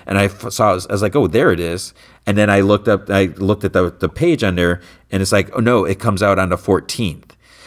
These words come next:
So they accidentally released it early, and I, so I, I kinda put off reading it. I was like, "Okay, it's not out this week." But then once I read through all the comics, I was like, "Okay, I'm gonna start reading this,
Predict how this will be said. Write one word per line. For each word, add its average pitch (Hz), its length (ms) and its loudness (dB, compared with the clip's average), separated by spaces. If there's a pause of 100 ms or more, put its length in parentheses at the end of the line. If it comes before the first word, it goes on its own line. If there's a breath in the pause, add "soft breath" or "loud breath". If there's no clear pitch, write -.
(120)
So 101 300 2
they 113 180 2
accidentally 135 440 0
released 117 320 2
it 120 80 2
early, 85 400 0 (280)
and 82 280 -4
I, 90 100 0
so - 320 -4
I, 95 260 0 (1040 loud breath)
I 117 100 2
kinda 117 400 -2
put 127 260 0
off 113 260 0
reading 101 240 2
it. 113 140 0
I 90 60 0
was 101 100 0
like, 101 100 0
"Okay, 104 180 0
it's 98 140 -2
not 101 160 2
out 101 160 2
this 98 220 -4
week." 113 420 0 (240 loud breath)
But 95 140 -4
then 104 160 2
once 101 200 2
I 101 100 4
read 90 220 2
through 95 180 0
all 85 100 2
the 82 60 -2
comics, 117 420 -2
I 98 40 2
was 90 100 2
like, 95 120 -2
"Okay, 131 320 2
I'm 98 160 -2
gonna 101 100 -2
start 98 220 0
reading 104 240 0
this, 90 240 0